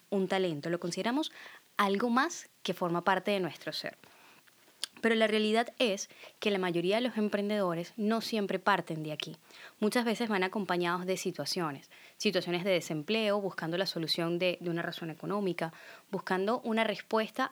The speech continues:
a ese nuevo estado. Otros emprenden por moda o por aquello que consideran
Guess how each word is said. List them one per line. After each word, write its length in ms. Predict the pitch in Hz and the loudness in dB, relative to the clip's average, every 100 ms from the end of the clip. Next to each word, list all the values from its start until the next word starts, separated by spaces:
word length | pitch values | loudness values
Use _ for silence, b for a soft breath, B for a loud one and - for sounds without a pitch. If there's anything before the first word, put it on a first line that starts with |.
| - | 0
a 140 | 185 | 0
ese 220 | 175 208 | 0 0
nuevo 260 | 202 180 175 | 2 4 2
estado. 480 | - 214 190 156 170 B B B | 0 2 2 2 -4 B B B
Otros 280 | - 220 254 | 0 0 2
emprenden 600 | 233 180 202 208 214 262 - B B | 2 4 4 4 0 -2 -4 B B
por 200 | - 156 | -2 0
moda 560 | 160 196 240 190 175 185 B B B _ _ _ _ _ _ _ _ _ B B B | 2 2 4 2 0 -4 B B B _ _ _ _ _ _ _ _ _ B B B
o 100 | 226 | 0
por 140 | 208 | 2
aquello 260 | 202 208 240 | 2 2 2
que 100 | 294 | 2
consideran 560 | 240 190 185 185 220 | 2 0 0 0 0